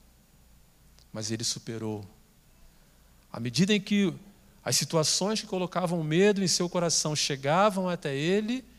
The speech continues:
ele superava os seus medos.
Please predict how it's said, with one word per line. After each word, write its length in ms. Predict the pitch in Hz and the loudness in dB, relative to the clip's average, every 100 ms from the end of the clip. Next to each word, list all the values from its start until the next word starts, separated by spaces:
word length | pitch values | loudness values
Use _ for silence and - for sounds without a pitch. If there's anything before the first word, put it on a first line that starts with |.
| - | -10
ele 520 | 123 151 196 233 262 - - | -4 -2 0 -2 -6 -12 -14
superava 920 | - - - 120 117 131 165 170 180 - - - | -6 -6 -2 -2 -2 -2 -2 -4 -8 -8 -20 -16
os 120 | 113 | -6
seus 720 | - - 127 151 160 - - - - _ _ | -2 0 -2 -2 -4 -6 -8 -12 -20 _ _
medos. 1000 | - 110 104 95 110 135 - - - - | -16 -8 -6 -6 -10 -14 -12 -12 -12 -16